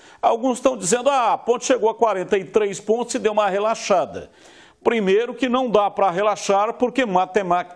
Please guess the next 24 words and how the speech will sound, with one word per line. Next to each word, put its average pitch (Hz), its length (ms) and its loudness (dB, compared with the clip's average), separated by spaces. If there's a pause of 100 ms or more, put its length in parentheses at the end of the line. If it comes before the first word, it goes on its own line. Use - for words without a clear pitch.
matematicamente 190 960 0
ainda 220 260 0 (440)
tem 208 260 0
possibilidade, 208 1120 -2 (380)
pode 180 240 0
correr 214 340 0
o 214 60 -4
risco 185 320 -2
de 202 60 2
rebaixamento. 202 760 -2 (320)
Tem 339 140 -4
que - 80 0
acontecer 330 340 0
uma 311 220 0
série 254 260 -2
de 233 80 -8
fatores, - 760 -2 (260)
mas 185 220 0
tem 220 160 0
esse 220 200 -2
detalhe. 208 500 0
E 202 40 0
segundo, 226 800 -2
que 214 600 -4